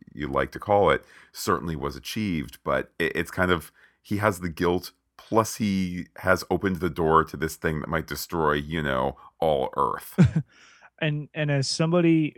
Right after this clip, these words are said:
Speaker 2: who had a problem with the character's decision being as out of character as it seemed, to have it now have the payback,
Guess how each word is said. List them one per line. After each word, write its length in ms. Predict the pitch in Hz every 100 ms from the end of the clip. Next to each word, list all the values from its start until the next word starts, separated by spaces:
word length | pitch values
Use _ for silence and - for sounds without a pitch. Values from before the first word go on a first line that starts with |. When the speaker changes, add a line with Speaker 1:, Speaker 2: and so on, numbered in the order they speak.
| 127
Speaker 2:
who 320 | 147 139 131
had 280 | 127 143 131
a 60 |
problem 640 | 110 - 135 139 131 131 120
with 240 | 117 -
the 100 | 127
character's 640 | - 139 123 117 120 107
decision 600 | - 113 139 131 117 107
being 340 | 107 117 113 107
as 160 | 107 107
out 240 | 90 120 135
of 220 | 107 -
character 640 | 120 113 110 110 107 107
as 220 | 110 107 101
it 120 | 85
seemed, 640 | - 185 185 135 123 117
to 120 | 139 120
have 320 | - 120 117
it 140 | 113 -
now 360 | 123 113 110
have 380 | 107 113 107 110
the 120 | 107
payback, 640 | 101 160 135 117 107 110